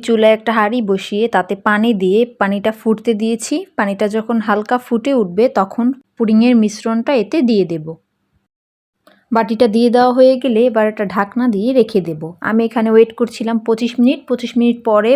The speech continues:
বাটিটা খুলে একটা টুথপিক দিয়ে চেক করে নেব পুডিংটা ভালোভাবে সেট হয়েছে কিনা। টুথপিকটা যদি একেবারে ক্লিন আসে, তাহলেই বোঝা যাবে যে পুডিংটা একেবারে সেট হয়ে গেছে। এবার এটাকে আমি নামিয়ে নরমাল ফ্রিজে রেখেছিলাম তিন থেকে চার ঘন্টার জন্য।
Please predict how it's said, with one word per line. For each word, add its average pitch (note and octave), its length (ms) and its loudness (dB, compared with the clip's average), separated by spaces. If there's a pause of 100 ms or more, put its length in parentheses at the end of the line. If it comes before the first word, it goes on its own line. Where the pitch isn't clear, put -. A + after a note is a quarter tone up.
বাটিটা G#3 320 -2 (140)
খুলে A3 300 2 (420)
একটা G#3+ 140 -4 (100)
টুথপিক D4 380 0 (120)
দিয়ে A#3+ 220 2
চেক A3 140 4 (120)
করে A3+ 200 8
নেব A3 120 0 (140)
পুডিংটা A3 320 0 (100)
ভালোভাবে G3 380 -2 (120)
সেট C4+ 260 4
হয়েছে F#3 360 -4
কিনা। E3 220 -14 (340)
টুথপিকটা C#4 540 -2 (100)
যদি B3 140 4 (100)
একেবারে A3+ 300 2 (120)
ক্লিন D4 240 4 (100)
আসে, G3 180 -4 (120)
তাহলেই G#3+ 360 0
বোঝা G#3+ 260 0
যাবে A3 200 4 (100)
যে B3+ 60 4 (120)
পুডিংটা G#3 340 0 (100)
একেবারে G#3 340 -2 (120)
সেট A#3+ 280 0
হয়ে F#3 240 0
গেছে। G3 260 -2 (520)
এবার A3+ 220 4
এটাকে A3+ 320 0
আমি A#3 120 4 (140)
নামিয়ে A3+ 440 4 (160)
নরমাল G#3 280 2 (100)
ফ্রিজে A3 400 2
রেখেছিলাম G#3+ 500 0 (140)
তিন A3 200 0
থেকে A#3 180 0 (100)
চার G#3 220 2
ঘন্টার A3+ 360 -2
জন্য। A#3+ 180 -2